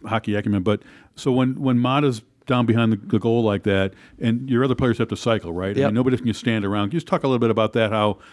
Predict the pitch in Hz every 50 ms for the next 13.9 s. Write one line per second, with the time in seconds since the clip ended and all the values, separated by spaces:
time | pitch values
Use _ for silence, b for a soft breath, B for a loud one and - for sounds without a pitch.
0 | B B B B B 123 - - - 147 160 156 127 123 123 120 113 - - 131
1 | 131 120 - 113 - - 120 113 110 117 107 101 92 95 110 117 120 - 110 101
2 | 98 92 85 110 110 104 104 - 107 101 92 131 127 120 107 95 - - 104 95
3 | - 101 113 127 120 98 95 - 101 101 98 98 98 113 - - B B B B
4 | 107 98 120 120 110 98 95 110 90 - 113 113 - 98 90 87 82 - 123 92
5 | 87 92 - 175 180 160 131 123 110 98 95 95 92 104 104 95 98 190 202 202
6 | - - - 190 - 175 175 165 - - 143 131 143 143 135 - 143 135 131 135
7 | 139 147 135 127 120 113 - 147 151 147 139 123 120 120 113 135 127 120 - 131
8 | 120 117 110 - 139 147 135 113 110 110 110 104 110 - 131 123 123 123 120 113
9 | - 120 113 107 113 - - 127 127 - - 123 101 104 117 113 - - 135 131
10 | 120 113 110 - 131 131 120 - 120 117 123 131 - - 147 147 131 - - 131
11 | 123 120 117 117 113 107 113 107 - 110 104 101 101 101 101 101 101 - - -
12 | 131 - - - 151 139 135 131 - - 127 123 127 127 123 120 123 123 135 127
13 | 123 110 - - 120 117 110 - - 123 117 120 131 135 127 123 120